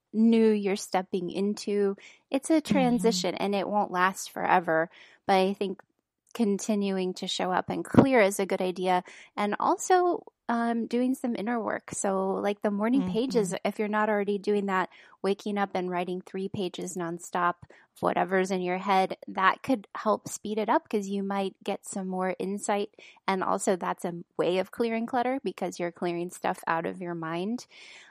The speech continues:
Speaker 1: Um,
Speaker 2: Mm-hmm.
Speaker 1: so I feel like just kinda knowing that, knowing that it's a process and it's not actually, when you let go of stuff, it's not actually making it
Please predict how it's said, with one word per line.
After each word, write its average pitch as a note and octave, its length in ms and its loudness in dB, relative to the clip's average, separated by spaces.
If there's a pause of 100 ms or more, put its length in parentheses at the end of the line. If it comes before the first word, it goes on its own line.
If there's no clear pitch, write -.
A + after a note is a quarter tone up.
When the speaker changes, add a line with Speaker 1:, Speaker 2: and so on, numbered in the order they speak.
(100)
Speaker 1:
Um, F#3 320 2
Speaker 2:
Mm-hmm. F#3+ 580 -4 (360)
Speaker 1:
so A3 420 4
I G#3+ 140 0
feel C4 180 -4
like C#4 220 -2
just - 420 -6
kinda C#4+ 240 2
knowing G#3 360 2
that, E3 260 -4
knowing F#3+ 400 -2
that F3 240 -2 (120)
it's - 280 -6
a E3+ 200 -2
process - 640 -2
and G3 180 0
it's G3+ 300 -2
not B3 320 4
actually, F#3 960 -2 (400)
when G#3 320 0
you F#3+ 160 0
let F#3+ 220 2
go F3+ 180 2
of E3+ 120 2
stuff, E3+ 240 0
it's E3+ 200 -4
not E3 240 0
actually E3 420 -6
making E3 500 -6
it E3 140 -2